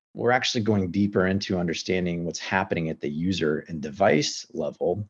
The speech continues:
which again dictates an experience. And so you can leverage rich telemetry data. Uh, also, virtual network assistants are, are now available.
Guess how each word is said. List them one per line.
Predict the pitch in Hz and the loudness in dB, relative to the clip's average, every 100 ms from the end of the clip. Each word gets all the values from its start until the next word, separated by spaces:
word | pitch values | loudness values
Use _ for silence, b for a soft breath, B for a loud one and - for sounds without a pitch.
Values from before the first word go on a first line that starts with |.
| - | -6
which | 87 - | -6 -4
again | 82 - 110 85 - | -2 4 4 4 0
dictates | 98 - 78 71 - | -2 -2 -2 -2 -4
an | |
experience. | 69 - - 120 55 - - - _ _ _ _ _ _ - | -8 -6 2 2 2 -6 -14 -16 _ _ _ _ _ _ -6
And | - 113 | 0 2
so | - 120 107 B B B B B _ _ - | 6 6 6 B B B B B _ _ 0
you | 123 | 4
can | 127 110 | 6 8
leverage | 117 131 123 87 | 8 8 6 4
rich | 92 104 - | 2 0 0
telemetry | 98 92 104 123 | -2 -2 0 4
data. | 117 117 123 123 - _ _ | 6 6 6 0 -10 _ _
Uh, | 73 80 78 76 73 52 - | -6 -4 -2 -2 -4 -6 -2
also, | 98 - 104 95 90 - - | -2 0 0 0 -2 -8 -16
virtual | 90 92 101 104 | -6 -4 -2 0
network | 95 90 90 - | 0 0 -4 -4
assistants | 90 - - 120 117 - | -2 -2 -2 -2 -2 2
are, | 110 - | 2 2
are | 101 | 0
now | 101 107 110 | 2 4 2
available. | 101 107 107 117 117 | 4 4 4 4 2